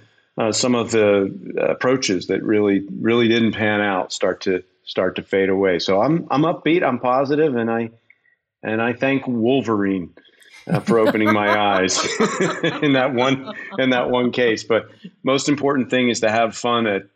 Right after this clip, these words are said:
Speaker 1: at work. And if you're not having fun, uh, that doesn't necessarily mean that, uh, that you have to change the way you're doing things. It means you,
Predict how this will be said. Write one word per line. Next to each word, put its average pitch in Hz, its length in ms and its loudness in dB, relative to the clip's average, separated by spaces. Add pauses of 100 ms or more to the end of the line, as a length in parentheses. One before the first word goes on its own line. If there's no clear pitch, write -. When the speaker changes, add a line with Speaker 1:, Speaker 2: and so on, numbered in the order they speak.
Speaker 1:
at 107 200 0
work. 113 340 -2
And 101 100 -2
if 98 140 -6
you're 104 100 0
not 123 200 0
having 104 300 -2
fun, 98 380 -2 (520)
uh, 107 120 -4
that 110 160 0
doesn't 120 220 0
necessarily 110 720 2
mean 107 300 2
that, 98 360 -2
uh, 101 200 2 (420)
that 120 80 0
you 110 120 2
have 107 120 -4
to 110 60 -2
change 110 280 0
the 107 80 0
way 101 120 2
you're 98 80 2
doing 101 280 0
things. 92 220 -4
It - 120 -4
means 98 340 0
you, - 220 -4